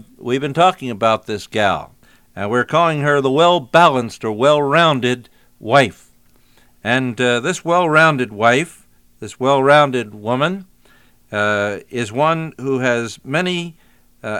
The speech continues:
aspects to her personality that have been given to her by God, gifts that she has not let, uh, not neglected, but she has discovered and she's developed and she's found ways of using them.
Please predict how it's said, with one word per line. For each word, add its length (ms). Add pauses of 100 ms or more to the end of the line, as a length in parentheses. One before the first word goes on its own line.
aspects 640
to 140
her 100
personality 760
that 220
have 380 (180)
been 200
given 300
to 100
her 180
by 220
God, 420
gifts 420 (400)
that 160
she 200
has 180
not 260
let, 360 (340)
uh, 100
not 280
neglected, 580
but 160
she 160
has 320 (240)
discovered 560
and 160
she's 180
developed 560
and 200
she's 240
found 320
ways 320
of 100
using 460
them. 200